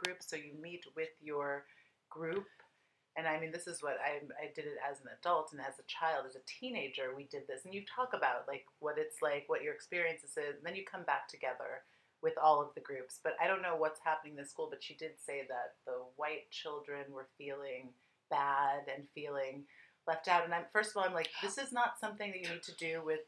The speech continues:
elementary school children. This is something you address with the parents, because the, the, when these things, like, if there's division based on skin color, those,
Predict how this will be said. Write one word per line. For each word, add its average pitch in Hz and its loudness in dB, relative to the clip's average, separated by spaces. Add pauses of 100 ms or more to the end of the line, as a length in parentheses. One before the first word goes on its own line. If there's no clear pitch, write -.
elementary 156 -2
school 175 -8
children. 156 -2 (220)
This 170 -6
is 196 -12
something 190 -6
you 160 -6
address 156 0
with 147 -10
the - -4 (180)
parents, 185 -4 (340)
because 180 0 (760)
the, 175 6 (340)
the, 170 2 (1400)
when 214 4
these 190 0 (140)
things, 160 2
like, 156 -2
if 147 -2 (720)
there's 165 4
division 160 -2 (120)
based 156 0
on 147 2
skin 160 -4
color, 156 -2
those, 180 -4